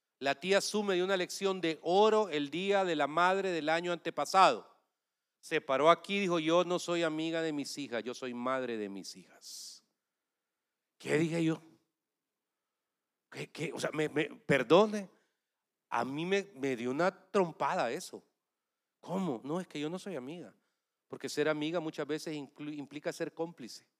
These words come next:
Y mi misión es ser madre de mis hijas para decirle lo que está bien, lo que está mal, para orar por ellas,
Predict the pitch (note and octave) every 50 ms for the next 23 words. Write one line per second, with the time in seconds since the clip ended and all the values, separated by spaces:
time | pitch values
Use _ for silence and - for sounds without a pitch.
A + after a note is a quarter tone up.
0 | _ _ _ _ _ _ _ - C3+ C3+ C3+ C3 B2+ B2 A#2+ - - - D3 D#3
1 | D#3+ D#3+ D#3+ D3 - - D3+ C3+ B2+ B2+ C#3 C#3+ D#3 E3+ F3+ F3 F3 E3+ D3+ C#3+
2 | C#3 C#3 C#3+ C#3+ C#3 - - - E3 D#3+ - - C3+ - - C3 A#2+ A2 A2 A2
3 | G#2+ - - - D3 E3 D#3+ D#3+ D#3 C#3 B2+ - - A2 - - B2 A#2+ A#2+ B2+
4 | D3 D#3+ E3 E3 D3+ - - A#2 G#2 - - A#2 A#2 C3 D3+ D#3+ D#3 - C3 B2+
5 | A#2+ A#2 A2 A#2 B2 C3 B2 _ - A2 A2 A#2+ C#3+ D#3+ D#3+ D#3 D3+